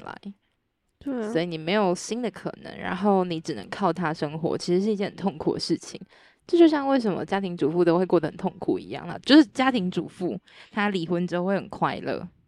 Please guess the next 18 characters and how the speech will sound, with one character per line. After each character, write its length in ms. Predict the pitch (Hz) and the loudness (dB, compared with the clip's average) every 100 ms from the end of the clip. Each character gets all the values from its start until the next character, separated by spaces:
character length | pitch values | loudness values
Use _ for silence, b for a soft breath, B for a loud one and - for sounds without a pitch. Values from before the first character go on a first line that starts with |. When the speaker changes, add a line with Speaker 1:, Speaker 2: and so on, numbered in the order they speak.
| _ _ _ B _ | _ _ _ B _
Speaker 1:
家 160 | 311 | 2
庭 100 | 294 | 2
主 140 | 254 165 | 2 4
妇 140 | 202 | 6
离 120 | 185 | 6
婚 220 | 175 180 180 | 6 2 4
之 100 | 185 | 4
后 140 | 185 | 4
都 140 | - | 4
会 60 | 180 | 2
很 120 | 160 | 0
快 280 | - - 156 | -6 -8 -4
乐， 180 | 156 135 | -4 -4
原 200 | 101 80 | -6 -10
因 140 | 104 | -10
是 160 | 175 170 | -10 -10
因 180 | 151 160 | -8 -4
为 220 | 151 - | -4 -4